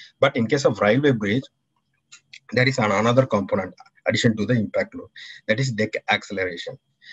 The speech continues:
Why, why we want to consider the deck acceleration is because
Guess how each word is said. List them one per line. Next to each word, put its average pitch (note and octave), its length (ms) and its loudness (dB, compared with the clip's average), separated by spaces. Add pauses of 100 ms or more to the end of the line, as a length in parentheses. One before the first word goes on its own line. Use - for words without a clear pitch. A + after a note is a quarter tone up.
(320)
Why, C#3+ 200 4
why D#3+ 220 4
we C3 160 4
want A#2+ 480 4
to B2+ 40 -6
consider A2+ 340 0
the G#2 100 -2
deck G2+ 260 2
acceleration F#2+ 720 -4
is D#3 240 -10 (140)
because B2 320 4